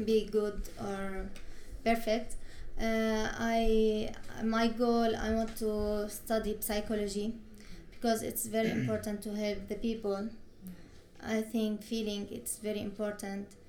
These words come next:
Speaker 1: If my feeling is good, my body is good.
Speaker 3: Mm.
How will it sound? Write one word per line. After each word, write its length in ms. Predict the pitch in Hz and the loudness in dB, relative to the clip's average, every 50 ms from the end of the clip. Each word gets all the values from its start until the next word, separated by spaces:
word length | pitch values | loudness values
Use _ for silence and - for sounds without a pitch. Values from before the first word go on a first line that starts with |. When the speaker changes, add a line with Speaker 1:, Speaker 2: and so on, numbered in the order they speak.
| - - - - - | -20 -20 -16 -10 -8
Speaker 1:
If 180 | 220 214 - 226 | -8 -6 -4 -2
my 220 | 220 214 214 214 | -2 0 -2 -2
feeling 400 | - - 226 208 208 202 202 202 | -4 -4 -4 -4 -4 -4 -4 -4
is 200 | 220 214 202 - | -4 -4 -6 -6
good, 340 | - - 214 208 202 - - | -6 -4 -4 -4 -4 -4 -4
my 220 | 214 214 208 208 202 | -2 -2 -2 -2 -2
body 340 | 208 208 208 196 196 - 202 | -2 -2 -2 -2 -2 -2 -2
is 120 | 190 - - | -4 -6 -6
good. 340 | - 196 196 202 202 - | -6 -6 -6 -6 -6 -8
Speaker 3:
Mm. 120 | - 202 | -8 -10